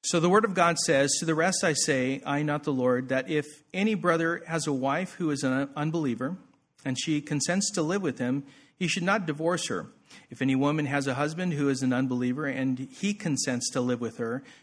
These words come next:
she should not divorce him. For the unbelieving husband is made holy because of his wife, and the unbelieving wife is made holy because of her husband. Otherwise, your children would be unclean, but as it is, they are holy. But if the unbelieving partner separates, let it be so.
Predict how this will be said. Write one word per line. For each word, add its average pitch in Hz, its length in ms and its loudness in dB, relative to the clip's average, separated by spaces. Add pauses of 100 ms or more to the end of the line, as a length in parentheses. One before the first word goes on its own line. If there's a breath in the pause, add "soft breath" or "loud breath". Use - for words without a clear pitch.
she 180 140 -6
should 165 180 -4
not 127 220 0
divorce 185 400 -2
him. 95 260 -6 (220)
For 139 100 -2
the 131 100 2
unbelieving 143 500 0
husband 151 380 -4
is 127 140 -2
made 127 220 0
holy 143 340 -2
because 131 300 -6
of 117 60 -6
his 117 140 -6
wife, 147 400 -2
and 127 160 0
the 127 120 2
unbelieving 156 460 0
wife 127 260 0
is 131 100 -6
made 127 160 0
holy 120 300 -2
because 123 280 -4
of 117 80 -8
her 127 120 -2
husband. 156 440 -2 (720 soft breath)
Otherwise, 170 500 6
your 156 120 2
children 156 540 2
would 135 140 0
be 131 120 2
unclean, 139 720 0 (120)
but 147 320 0 (180)
as 143 200 -4
it 135 100 0
is, 139 420 2
they 127 120 2
are 127 180 2
holy. 123 400 -4 (760 loud breath)
But 151 120 4
if 151 100 2
the 160 120 2
unbelieving 165 480 2
partner 151 340 0
separates, 123 580 -2
let 131 140 0
it 123 100 -6
be 131 100 0
so. 85 300 -8